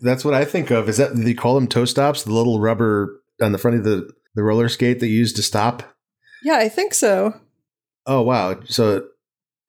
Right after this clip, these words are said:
Speaker 1: I did, I didn't know what the time frame was here. Uh, John Joseph Merlin was born in seventeen thirty-five.
Speaker 2: Oh, wow.
Speaker 1: Mm-hmm. So that becomes much less impressive that he was a,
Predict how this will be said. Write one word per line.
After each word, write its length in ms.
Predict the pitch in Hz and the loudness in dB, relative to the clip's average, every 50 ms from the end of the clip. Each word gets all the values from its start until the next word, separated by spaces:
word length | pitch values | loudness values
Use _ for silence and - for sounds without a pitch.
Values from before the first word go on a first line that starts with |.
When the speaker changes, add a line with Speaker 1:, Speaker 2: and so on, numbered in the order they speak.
| - 131 | -4 -2
Speaker 1:
I 100 | 143 151 | 0 2
did, 160 | 170 185 139 | 2 2 2
I 160 | 127 139 160 | 2 0 0
didn't 180 | 185 165 143 135 | 0 0 0 0
know 100 | 131 131 | 0 0
what 100 | 127 127 | 0 -2
the 60 | 107 | -6
time 300 | - - 110 107 120 123 | -4 -2 0 0 0 0
frame 300 | 123 135 131 131 131 127 | 2 2 2 2 2 2
was 220 | 131 139 139 131 | 2 0 0 0
here. 440 | - 143 151 156 156 156 147 156 - _ _ _ - - - - _ _ _ _ _ - | -2 0 0 2 0 0 -2 -4 -10 _ _ _ -20 -20 -20 -20 _ _ _ _ _ -2
Uh, 400 | 113 107 104 101 101 98 98 90 95 | 0 0 2 2 2 2 0 0 0
John 360 | 95 107 113 123 135 135 127 | 0 0 0 0 0 0 0
Joseph 320 | 123 127 123 - 120 98 | 0 0 0 0 -2 -2
Merlin 360 | 107 107 117 120 120 120 113 | 0 0 2 2 2 2 0
was 120 | 110 104 92 | 0 -2 -4
born 320 | - - 110 117 120 117 | -4 -2 0 0 2 2
in 140 | 107 101 95 | 0 -2 -2
seventeen 480 | - - 120 120 123 117 131 123 113 - | -2 -2 0 0 0 0 0 0 0 2
thirty-five. 920 | 127 120 117 110 104 - 110 110 104 92 90 90 90 82 - - - - _ _ _ _ | 0 0 0 0 -2 0 -2 0 0 0 0 0 0 -2 -4 -10 -14 -16 _ _ _ _
Speaker 2:
Oh, 120 | - 247 233 | -2 0 0
wow. 520 | 196 196 202 208 220 196 185 185 185 - | 2 2 2 2 2 2 0 -4 -6 -10
Speaker 1:
Mm-hmm. 680 | _ _ _ _ _ _ _ _ _ _ _ _ _ - - - - - - | _ _ _ _ _ _ _ _ _ _ _ _ _ -16 -14 -14 -16 -12 -4
So 120 | - 139 | -2 0
that 220 | 131 165 202 208 | 2 2 0 0
becomes 340 | - 170 - 175 160 135 107 | -2 -2 -2 0 0 0 0
much 240 | 110 127 139 131 - | 0 0 0 0 0
less 200 | 127 123 - - | -2 0 0 -2
impressive 540 | 113 101 - - 120 117 117 120 110 101 90 | -2 -2 0 0 0 0 2 0 0 0 0
that 100 | 104 101 | 0 0
he 80 | 107 107 | 2 2
was 180 | 107 98 90 | 2 2 2
a, 380 | 98 98 95 95 90 92 104 | 2 2 2 2 2 2 0